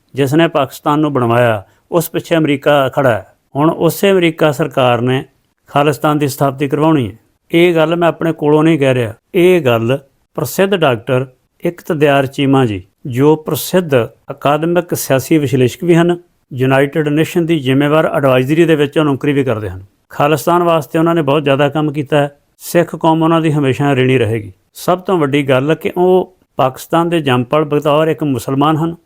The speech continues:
ਪਰ ਸਿੱਖਾਂ ਦੇ ਬਹੁਤ ਵੱਡੇ ਹਮਾਇਤੀ ਹਨ। ਉਸਨੇ ਪਿਛਲੇ ਦਿਨੀ ਆਪਣੇ ਭਾਸ਼ਣ ਦੇ ਦੌਰਾਨ ਇੱਕ ਗੱਲ ਕਹੀ ਕਿ ਸਿੱਖਾਂ ਕੋਲੋਂ ਮੈਂ ਖਾਲਿਸਤਾਨ ਲਈ ਕੰਮ ਕਰਨ ਵਾਸਤੇ ਕੁਛ ਨਹੀਂ ਮੰਗਦਾ, ਪਰ ਇੱਕ ਚੀਜ਼ ਮੈਂ ਜ਼ਰੂਰ ਮੰਗਦਾ,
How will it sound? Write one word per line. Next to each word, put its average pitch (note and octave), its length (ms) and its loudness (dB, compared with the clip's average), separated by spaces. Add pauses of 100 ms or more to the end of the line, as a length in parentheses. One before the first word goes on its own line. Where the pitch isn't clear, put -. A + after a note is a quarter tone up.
(240)
ਪਰ D3+ 140 0
ਸਿੱਖਾਂ D#3+ 440 -2
ਦੇ C3 220 0
ਬਹੁਤ D#3+ 300 0
ਵੱਡੇ C3+ 260 0
ਹਮਾਇਤੀ A#2+ 380 -2
ਹਨ। G#2 140 -6 (320)
ਉਸਨੇ F3 260 2
ਪਿਛਲੇ E3+ 380 0
ਦਿਨੀ D3+ 200 0
ਆਪਣੇ D#3 300 0
ਭਾਸ਼ਣ D3+ 380 -2
ਦੇ D3+ 160 0
ਦੌਰਾਨ C#3+ 320 0
ਇੱਕ C#3 160 -4
ਗੱਲ C#3 220 -2
ਕਹੀ C#3 400 -2 (240)
ਕਿ E3+ 140 2
ਸਿੱਖਾਂ E3 440 0
ਕੋਲੋਂ C#3 380 0 (360)
ਮੈਂ D3+ 240 0
ਖਾਲਿਸਤਾਨ D3+ 680 0
ਲਈ D#3+ 160 2
ਕੰਮ D#3+ 340 -2
ਕਰਨ D#3 240 0
ਵਾਸਤੇ D3 340 0
ਕੁਛ D3+ 240 -4
ਨਹੀਂ F3+ 120 4
ਮੰਗਦਾ, B2+ 500 0 (200)
ਪਰ D#3 140 4
ਇੱਕ E3 200 -2
ਚੀਜ਼ F3+ 220 -2
ਮੈਂ F3+ 140 2
ਜ਼ਰੂਰ D#3+ 300 0
ਮੰਗਦਾ, B2+ 460 0